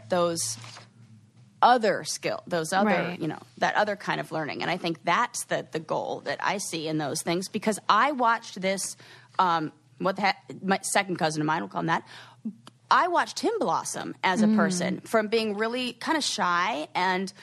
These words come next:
Speaker 1: r-, not, he's a twin, identical twin too.
Speaker 2: Mm.
Speaker 1: And so his twin,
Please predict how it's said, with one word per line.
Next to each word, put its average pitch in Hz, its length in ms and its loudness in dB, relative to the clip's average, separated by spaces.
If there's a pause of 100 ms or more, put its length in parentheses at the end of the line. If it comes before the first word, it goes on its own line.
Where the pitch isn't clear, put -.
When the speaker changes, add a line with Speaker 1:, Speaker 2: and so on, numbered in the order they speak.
(220)
Speaker 1:
r-, 208 140 -6
not, 214 380 2
he's 269 180 0
a 240 60 -4
twin, 190 340 -2
identical 190 460 0
twin 190 400 -2
too. 214 320 2
Speaker 2:
Mm. 202 340 2
Speaker 1:
And 185 100 0
so 196 180 2
his 190 220 -4
twin, - 320 -2